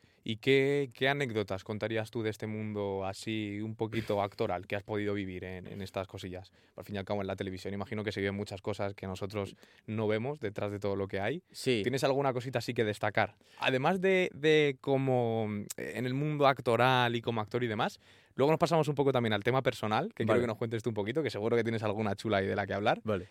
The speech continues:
Speaker 1: Y, y pues eso, si quieres empieza primero por, por el mundo actoral. ¿Alguna cosita así impactante o alguna anécdota graciosa, algo que te haya podido pasar?
Speaker 2: Impactante es que te reconozcan, tío.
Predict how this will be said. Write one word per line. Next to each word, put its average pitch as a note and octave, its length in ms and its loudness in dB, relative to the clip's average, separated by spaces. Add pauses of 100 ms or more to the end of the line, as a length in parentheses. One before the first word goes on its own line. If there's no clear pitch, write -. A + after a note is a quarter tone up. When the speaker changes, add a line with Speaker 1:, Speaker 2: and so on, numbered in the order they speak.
(100)
Speaker 1:
Y, G#2 600 0
y A2 100 -4
pues G#2+ 140 -2
eso, G#2+ 260 -8
si A2+ 120 -6
quieres A2 180 -2
empieza B2+ 200 -4
primero B2+ 300 -2
por, A#2 260 0
por A#2+ 200 0
el A2+ 40 -2
mundo A2+ 220 -4
actoral. F#2 360 -6 (300)
¿Alguna C#3 300 2
cosita D#3+ 280 -2
así B2 560 -4
impactante B2 680 0
o G#2 80 2
alguna A2+ 220 0
anécdota A#2 320 0
graciosa, A2+ 420 0
algo A#2 140 0
que B2 80 -4
te A#2 80 0
haya A2 80 0
podido A2 220 0
pasar? A2+ 320 0 (580)
Speaker 2:
Impactante A#2 640 0
es D#3+ 100 0
que F#3 160 2
te D#3+ 120 0
reconozcan, G#2 580 -2
tío. A2+ 240 -4